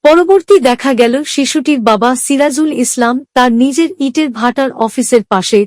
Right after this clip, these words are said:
ছোট্ট একটি পুকুরে শিশুটির লাশ ভেসে আছে। স্বজনদের ধারণা, তার বাবার খোঁজে সেখানে গেলে পানিতে পড়ে মৃত্যুবরণ করেন। আর কোন মায়ের কোল যেন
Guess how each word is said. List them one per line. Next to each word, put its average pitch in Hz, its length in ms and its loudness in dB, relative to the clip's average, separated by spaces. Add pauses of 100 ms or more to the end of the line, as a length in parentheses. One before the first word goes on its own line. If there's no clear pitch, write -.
ছোট্ট 285 300 -6
একটি 285 300 -2
পুকুরে 302 440 -4
শিশুটির 285 520 -4
লাশ 226 440 -2
ভেসে 214 300 0
আছে। 180 340 -6 (920)
স্বজনদের 349 720 2
ধারণা, 285 520 0 (100)
তার 247 180 2
বাবার 208 380 2 (100)
খোঁজে 254 340 0
সেখানে 247 420 0
গেলে 214 360 2
পানিতে 233 400 0
পড়ে 208 360 0
মৃত্যুবরণ 226 720 0
করেন। 165 420 -4 (920)
আর 240 160 4 (100)
কোন 359 280 -2
মায়ের 294 260 2 (100)
কোল 285 240 2
যেন 247 240 2